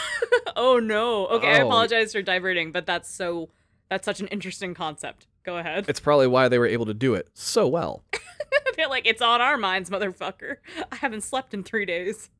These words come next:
Speaker 2: So after he threatens to kill everybody, we pan over to a
Speaker 1: <laughs>
Speaker 2: group of small children listening to this speech,
Speaker 1: <laughs>
Speaker 2: and one's crying.
Speaker 1: Of course, 'cause they were threatened with death.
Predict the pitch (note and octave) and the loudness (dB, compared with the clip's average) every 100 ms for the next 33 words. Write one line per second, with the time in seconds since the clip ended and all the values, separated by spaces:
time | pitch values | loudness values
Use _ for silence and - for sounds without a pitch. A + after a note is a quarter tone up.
0 | - - C#3 E3 G3 A3+ E3+ - D3 C#3+ | -2 2 4 4 2 2 2 2 0 0
1 | - B2 - - C#3+ B2+ G#2 G2+ F#2 F2 | -4 -4 -4 0 2 4 2 -2 -4 -4
2 | A2 A#2 E3 F#3 D3+ C#3+ B2 A2+ G2+ F#2+ | -4 -2 0 0 2 2 4 4 2 2
3 | C#3 C#3 - F2+ - - - F#2 B2 F3+ | 0 0 -4 -6 -6 -6 -6 -2 2 2
4 | - - B2 E3 G#2+ F2 F2 - A2 F#2 | 0 -2 0 0 -2 -6 -4 -4 -2 -4
5 | D#2+ F#2+ - - E2 A#2 - G5 - - | -6 -2 -2 -2 -6 -2 -2 -4 -8 -10
6 | - - - - _ _ G3+ F#3 A2+ E2 | -10 -14 -16 -18 _ _ 2 2 0 -4
7 | G2+ - G3 G3 G3 B2 D#2 - _ G4+ | -6 -2 2 4 4 2 -2 -12 _ -8
8 | - C#5 B4+ A#4+ A4 F#4 D#4 E4+ F#4 G#4 | 0 2 4 2 -4 -8 -4 -4 -2 -2
9 | G4+ G#4 G#4+ F4 E4+ C4+ A3+ | -2 -6 -6 -2 2 2 0